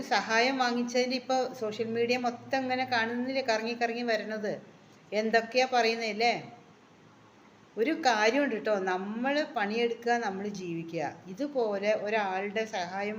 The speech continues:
വാങ്ങിച്ചു കഴിഞ്ഞാൽ ഒരിക്കലെങ്കിലും അവരത് തിരിച്ചു കൊത്തും, തന്നത് കണക്ക് ചൊല്ലും എന്നുള്ളത് ഉറപ്പാണ്. ഒത്തിരി അനുഭവങ്ങളുണ്ട്.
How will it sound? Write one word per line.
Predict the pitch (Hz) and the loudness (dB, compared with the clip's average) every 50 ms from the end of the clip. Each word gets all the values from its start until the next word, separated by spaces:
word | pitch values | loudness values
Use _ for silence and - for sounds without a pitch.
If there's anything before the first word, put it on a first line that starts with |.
| 202 190 | -4 -4
വാങ്ങിച്ചു | 180 175 180 175 - 208 190 | -4 -6 -8 -8 -8 -8 -6
കഴിഞ്ഞാൽ | 170 165 160 170 170 165 147 - - - - - - - - - - - - - 214 233 | -6 -4 -4 -6 -6 -8 -8 -12 -16 -20 -20 -20 -20 -20 -20 -20 -20 -20 -8 -2 0 2
ഒരിക്കലെങ്കിലും | 247 277 - - - - 330 339 302 277 247 226 226 220 240 254 240 214 | 2 2 0 -4 0 2 4 6 6 6 4 4 2 2 2 4 4 4
അവരത് | 196 214 208 226 226 226 226 - 240 | 2 2 0 0 0 0 -4 -6 -8
തിരിച്ചു | 233 226 220 - - 269 254 | -6 -6 -8 -6 -6 -2 0
കൊത്തും, | 247 196 - - - 190 165 - - - - - - - | 0 0 0 -4 -6 -8 -8 -8 -10 -16 -20 -20 -12 -8
തന്നത് | 202 202 208 214 226 240 254 254 269 262 - | -6 -4 -4 -2 2 4 4 4 4 2 0
കണക്ക് | 233 220 226 220 220 - - 285 294 269 | 0 -2 -2 -2 -4 -6 -6 -2 2 2
ചൊല്ലും | 226 208 208 208 226 233 | 2 4 4 0 0 0
എന്നുള്ളത് | 240 233 220 214 214 202 185 | 0 -2 -2 -2 -2 -2 -2
ഉറപ്പാണ്. | 185 180 - - 214 196 170 143 120 - - - - - - - - - - - - - - - - - - - - - - - - - 262 | -2 -4 -2 -2 -2 0 0 -2 -6 -10 -14 -20 -20 -20 -20 -20 -20 -20 -20 -20 -20 -20 -20 -20 -20 -20 -20 -20 -20 -20 -20 -18 -2 0 0
ഒത്തിരി | 277 277 - 339 349 349 339 320 | 0 0 2 4 6 6 6 6
അനുഭവങ്ങളുണ്ട്. | 285 277 254 247 269 269 269 285 285 277 247 233 233 | 6 4 4 2 2 2 2 4 4 4 2 4 4